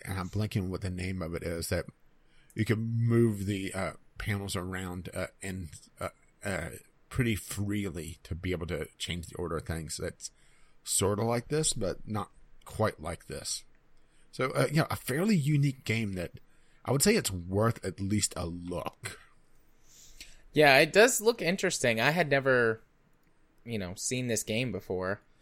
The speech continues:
Speaker 1: Yeah, you
Speaker 2: Um,
Speaker 1: should have it on
Speaker 2: so
Speaker 1: Twitch.
Speaker 2: Okay. Then I guess I just got it and I didn't notice, which is good, 'cause I,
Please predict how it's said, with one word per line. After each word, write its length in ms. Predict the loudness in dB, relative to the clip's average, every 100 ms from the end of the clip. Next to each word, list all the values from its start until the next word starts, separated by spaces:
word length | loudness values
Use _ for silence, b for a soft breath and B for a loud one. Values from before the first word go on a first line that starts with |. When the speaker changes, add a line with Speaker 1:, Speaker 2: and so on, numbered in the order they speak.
| b b b b b
Speaker 1:
Yeah, 200 | 0 2
you 60 | 2
Speaker 2:
Um, 60 | 0
Speaker 1:
should 200 | 2 4
have 160 | 2
it 80 | 2
on 40 | 0
Speaker 2:
so 320 | 4 4 4
Speaker 1:
Twitch. 260 | -2 -6 -10 _ _ _ _ _ _ _ _ -20 _ _ _ _ -16 -8
Speaker 2:
Okay. 280 | -6 -4 -6 -8 _ -20 -20
Then 220 | -6 -2
I 80 | -2
guess 220 | -2 -2
I 40 | -4
just 160 | -2
got 140 | -4 -4
it 40 |
and 80 | -4
I 40 |
didn't 120 | -6
notice, 220 | -6 -8 -8
which 140 | -6
is 80 | -2
good, 260 | 2 2
'cause 200 | 0 0
I, 180 | 2 0